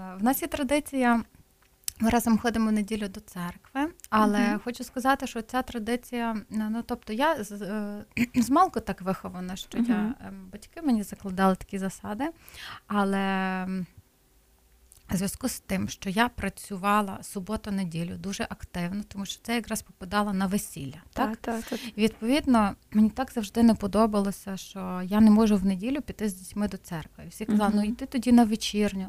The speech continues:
Speaker 1: Я вже така була змучена, що я вже <laughs> не дуже йти, я просто вже падала, приходила. І таке минулого року я прийняла рішення, що я в неділю працювати не буду
Speaker 2: Мгм.
Speaker 1: взагалі.
Speaker 2: Мгм.
Speaker 1: Е, то десь під час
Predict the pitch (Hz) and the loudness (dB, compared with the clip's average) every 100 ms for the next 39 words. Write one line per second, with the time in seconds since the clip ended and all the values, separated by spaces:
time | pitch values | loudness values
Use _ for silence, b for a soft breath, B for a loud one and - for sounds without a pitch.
0 | 196 196 220 - 226 247 233 208 196 196 | -4 -2 -2 -4 -6 -4 0 0 0 -4
1 | 240 - 247 208 - 208 208 208 196 240 | -6 -4 -2 -2 -4 -6 -4 -2 4 6
2 | 233 - 269 277 262 - - - 240 - | 6 2 -6 -2 -2 -2 -6 -4 -4 -4
3 | 214 220 226 226 220 330 233 247 233 226 | -4 0 4 4 6 10 12 12 12 8
4 | 233 240 - 226 214 208 226 B B B | 6 4 4 6 6 4 2 B B B
5 | B B B 226 - - 190 185 185 180 | B B B -14 -14 -4 2 4 4 0
6 | 180 - - 226 254 262 247 226 214 220 | -4 -8 -4 0 2 4 2 2 2 2
7 | 233 208 214 220 220 - 214 214 202 196 | 2 2 0 0 -4 -2 0 0 0 0
8 | 220 226 208 196 202 202 202 196 196 - | -2 -2 -2 -2 -4 -2 -2 -2 -4 -4
9 | 180 - 185 196 196 190 175 160 160 214 | -8 -6 -6 -4 -2 -4 -2 -4 -4 -6
10 | 294 _ _ _ - 202 208 185 185 202 | -8 _ _ _ -2 -2 -2 -4 -2 -2
11 | 185 180 160 247 - - 214 220 202 226 | 0 -2 -4 -8 -8 0 2 4 2 0
12 | b _ _ 202 190 190 185 190 196 - | b _ _ -10 -8 -8 -8 -10 -12 -14
13 | - - - 269 285 - | -20 -20 -18 -6 -4 -4